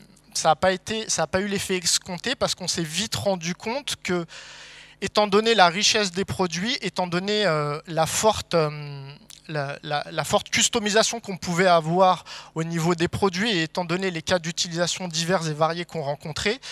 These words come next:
ben on se rend compte que ça devient extrêmement dur et, euh,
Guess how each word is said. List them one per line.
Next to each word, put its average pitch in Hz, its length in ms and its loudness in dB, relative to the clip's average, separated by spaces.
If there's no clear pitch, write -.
ben 160 80 2
on 160 100 0
se - 140 -2
rend 190 100 2
compte 254 280 -4
que 180 220 0
ça 170 160 2
devient 160 220 0
extrêmement 214 600 4
dur 202 520 2
et, 165 220 2
euh, 147 340 4